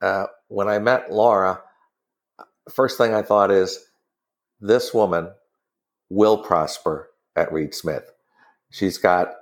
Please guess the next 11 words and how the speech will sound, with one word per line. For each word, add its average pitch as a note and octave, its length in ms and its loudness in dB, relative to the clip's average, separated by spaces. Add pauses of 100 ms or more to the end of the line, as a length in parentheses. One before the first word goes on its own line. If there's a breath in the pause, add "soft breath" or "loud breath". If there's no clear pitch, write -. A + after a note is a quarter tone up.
the, F2 420 -2 (180)
you F#2 140 -4
know, D#2+ 200 -8 (180)
determination G2+ 1200 0
and E2+ 180 -4
the D#2+ 100 -4
toughness A2 840 -4 (580 soft breath)
and G2+ 240 0
obviously F2+ 540 0
the F2 160 -2
intellect, F2 640 0